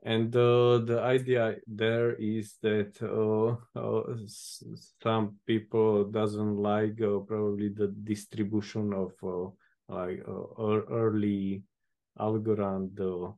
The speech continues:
uh, mm, uh, uh, tokens, or how to say it, and they try to create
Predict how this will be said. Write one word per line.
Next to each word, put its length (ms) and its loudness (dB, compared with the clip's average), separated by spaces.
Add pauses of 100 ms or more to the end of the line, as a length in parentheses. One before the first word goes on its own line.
(300)
uh, 400 -10 (520)
mm, 260 -10 (460)
uh, 180 -10 (1300)
uh, 320 -10 (640)
tokens, 640 -2 (180)
or 300 -10
how 120 -6
to 140 -12
say 260 0
it, 140 -6
and 320 -2 (160)
they 180 4
try 380 2 (140)
to 200 -2
create 540 4